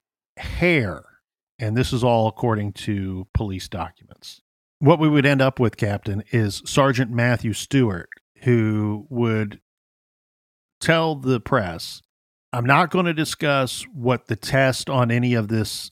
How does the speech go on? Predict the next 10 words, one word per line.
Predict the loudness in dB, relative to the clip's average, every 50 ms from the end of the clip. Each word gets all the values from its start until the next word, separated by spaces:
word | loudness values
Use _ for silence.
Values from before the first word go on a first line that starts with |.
| _ _
evidence | 0 0 2 2 2 0 -2 -2 -4 -6
revealed | -4 -6 -4 -4 -6 -4 -2 0 0 0 -2 -4 -8 -14 _ _ _ _ _ _ _ _ _ _ _ _ 0
to | 0 2
law | 2 4 2 2
enforcement." | 0 0 -2 -2 -2 -2 -2 -4 -2 -2 -2 -2 -4 -4
And | -2 0 2 2 2 0
he | 0 0 0 0 2 2 2
also | 2 2 2 0 0 -2 -2 -2 -2
would | -2 -2 -2 -2 -2
not | -2 2 2 4 4 4 2 -2 -2 -6 -12 -18